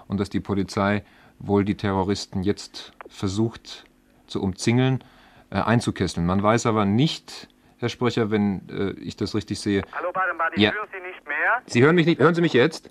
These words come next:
Speaker 2: Jetzt höre ich Sie wieder, jawohl.
Speaker 1: Ja, ich habe gerade eben versucht zusammenzufassen, was Sie uns gesagt haben.
Speaker 2: Ja.
Speaker 1: Äh, dass, wie gesagt, das Beu-, Gebäude brennt und dass wohl auch Personen von dieser Explosion betroffen sein könnten und dass sich einige Terroristen geflüchtet haben und dass mit
Speaker 2: Die
Speaker 1: ihnen
Speaker 2: fünf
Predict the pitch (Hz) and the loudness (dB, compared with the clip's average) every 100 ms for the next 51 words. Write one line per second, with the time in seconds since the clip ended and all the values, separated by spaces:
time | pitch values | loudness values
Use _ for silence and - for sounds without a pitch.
0 | - 214 - 233 220 - 180 143 131 127 | -8 -6 -4 -2 -2 -4 -8 -6 -4 -2
1 | - 87 98 135 - - 127 160 151 151 | 2 2 2 -2 -8 -6 2 4 4 4
2 | 156 151 151 139 139 143 147 131 139 139 | 4 4 2 2 2 2 2 4 4 4
3 | 123 117 127 117 110 123 120 131 113 104 | 2 0 0 0 0 2 4 2 0 2
4 | 113 131 101 90 123 156 - 123 127 180 | 2 2 0 2 2 -2 -6 -2 0 0
5 | - - 104 107 101 - _ - 104 104 | -2 -2 4 6 6 2 _ -2 0 0
6 | 117 120 117 107 - 107 110 98 104 113 | 0 0 2 0 2 2 2 0 0 2
7 | 113 95 - 101 110 147 131 110 104 104 | 2 0 -2 2 4 4 2 2 2 0
8 | - - 110 107 107 - 98 - 110 95 | 0 -10 0 2 4 2 -4 -2 -2 2
9 | 107 117 120 113 104 _ _ - 104 101 | 2 4 4 2 0 _ _ -2 0 2
10 | 107 107 - - 98 107 107 98 90 117 | 0 -2 -2 -2 0 2 2 0 0 -2
11 | 117 104 101 95 117 120 127 113 107 104 | 0 0 2 2 0 0 0 0 2 0
12 | 101 98 104 98 107 95 101 - 101 90 | -2 -2 0 0 0 0 0 0 -2 0
13 | 117 - 113 117 113 101 98 - - 101 | -2 -2 -4 -2 0 0 -2 -2 0 0
14 | 101 226 247 | 0 -2 -4